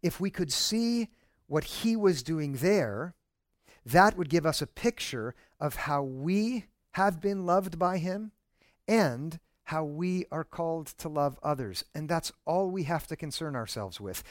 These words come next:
receiving the love that Jesus has given to us and then passing it along to others. At least that's what he says in his new commandment. This morning, we're going to go to that wedding,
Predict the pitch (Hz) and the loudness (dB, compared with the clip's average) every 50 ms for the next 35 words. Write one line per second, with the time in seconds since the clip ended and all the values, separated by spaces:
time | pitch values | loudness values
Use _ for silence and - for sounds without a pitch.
0 | - - - - 139 147 - - - 202 214 202 226 226 208 185 156 147 156 160 | -20 -20 -12 -6 -4 -2 0 0 2 2 2 2 0 2 2 2 4 6 8 6
1 | 180 180 175 190 175 - - 180 165 156 165 147 - 143 123 110 131 135 117 110 | 6 6 2 -2 -2 -2 -2 -4 -4 -4 -4 -6 -6 -6 -6 -4 -6 -6 -6 -8
2 | - - 120 120 147 196 214 - - - - - - - - _ - 156 160 156 | -10 -8 -2 2 4 4 4 2 -2 -6 -8 -16 -20 -20 -16 _ -4 -2 -2 0
3 | 139 160 185 196 202 202 - - - 196 190 - - 202 185 175 165 160 160 160 | 2 2 2 2 0 -4 -4 0 0 2 2 2 0 -2 -2 -2 -2 -2 -2 -2
4 | 160 151 - 180 156 143 123 123 107 104 - - - - - - 160 170 - 180 | -4 -4 -4 -2 0 0 0 -2 -4 -6 -8 -12 -14 -12 -2 0 0 2 2 2
5 | 185 160 - - 135 123 180 196 180 - - - 143 127 120 110 - 135 113 110 | 0 0 -2 -2 2 4 6 6 6 4 2 -6 -6 -6 -4 -4 -2 -2 -2 -2
6 | 110 104 - - 143 131 127 120 104 123 131 120 - - 120 117 120 117 101 87 | -4 -6 -8 -8 -8 -8 -6 -6 -6 -8 -8 -8 -8 -8 -6 -6 -6 -6 -6 -8
7 | 87 - - - - - - - _ - 131 143 - - - 165 180 208 233 208 | -12 -14 -18 -20 -20 -20 -20 -20 _ -8 -6 -4 -4 -2 -2 -2 0 0 0 -2
8 | 127 95 101 135 156 _ - - _ _ _ _ _ _ - 143 151 127 160 160 | -2 -6 -8 -10 -12 _ -20 -20 _ _ _ _ _ _ -6 -6 -4 -2 0 0
9 | 190 208 - 233 165 143 185 208 226 - 240 170 151 131 - - - 117 101 87 | 0 0 0 -2 0 2 2 2 4 4 4 4 4 4 2 0 -2 -8 -8 -8
10 | 85 90 110 156 180 180 | -8 -10 -10 -12 -12 -14